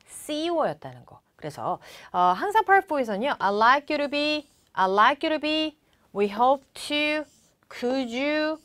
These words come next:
이런 것들 있죠. 그리고, 어, 문장 문장을 이어가는 데 있어서의 그런 시작 표현을 많이 하셔야 돼요. "If so, we appreciate it." 이런 것들이요. 그래서 part four에서의 항상 문장의 시작을 알고 뒤에 내용을 거의 paraphrasing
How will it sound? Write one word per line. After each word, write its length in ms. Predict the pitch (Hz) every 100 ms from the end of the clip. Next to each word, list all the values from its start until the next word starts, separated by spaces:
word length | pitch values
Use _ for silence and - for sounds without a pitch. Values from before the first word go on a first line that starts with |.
| _
이런 220 | 185 190
것들 180 | 156 -
있죠. 200 | 113 104 - _ - _ _
그리고, 560 | 269 254 233 247 120 _ _
어, 180 | 208 202
문장 320 | 233 339 427
문장을 260 | 403 392 311
이어가는 640 | 190 254 311 311 302 285
데 100 | 269
있어서의 420 | 202 214 214 202 202
그런 300 | 185 185 - _ _
시작 580 | - - 427 453 508 -
표현을 360 | 320 302 294
많이 280 | 202 127 190
하셔야 260 | 196 - 131
돼요. 200 | 127 - 170
"If 140 | 214
so, 540 | - - 302 339 381 381 - 214
we 100 | 233
appreciate 680 | 196 - 220 220 233 240 247
it." 180 | 233 _ _ -
이런 180 | 180
것들이요. 360 | 147 - 127 107 - _ - _ _
그래서 280 | 226 247 - - -
part 240 | 359 370
four에서의 580 | 370 359 330 302 294 285
항상 320 | 330 359 311
문장의 300 | 180 196 220
시작을 440 | - 208 226 220
알고 520 | 151 123 247 320 370 349
뒤에 300 | - 190 185
내용을 500 | 139 139 208 330 359 _
거의 420 | - 165 247 302 _
paraphrasing 480 | - 185 208 226 208